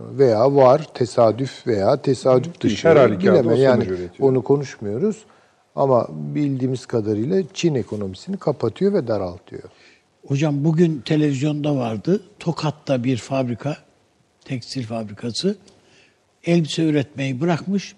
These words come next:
Speaker 3: Bütün dünyadan gelen talepler doğrultusunda korona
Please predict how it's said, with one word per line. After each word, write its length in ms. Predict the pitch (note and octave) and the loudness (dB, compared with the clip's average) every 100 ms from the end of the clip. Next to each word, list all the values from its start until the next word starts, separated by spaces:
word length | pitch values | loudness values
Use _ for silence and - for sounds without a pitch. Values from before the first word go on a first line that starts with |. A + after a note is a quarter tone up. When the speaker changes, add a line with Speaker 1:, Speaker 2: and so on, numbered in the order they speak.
| _ | _
Speaker 3:
Bütün 320 | D#3+ F3+ D#3+ | -8 -4 -4
dünyadan 500 | D#3 D3+ C3+ B2+ B2+ | -2 -2 -2 -4 -4
gelen 280 | C3+ C3 A#2+ | -4 -4 -6
talepler 640 | - D3 C#3 - C#3+ B2 | -6 -4 -4 -4 -4 -4
doğrultusunda 680 | A2 A2+ G2+ - B2+ C3+ F#3+ - - - _ _ _ | -4 -6 -8 -14 -14 -8 -8 -10 -20 -20 _ _ _
korona 560 | - A3 G3 D3+ C3 | 0 2 2 0 -4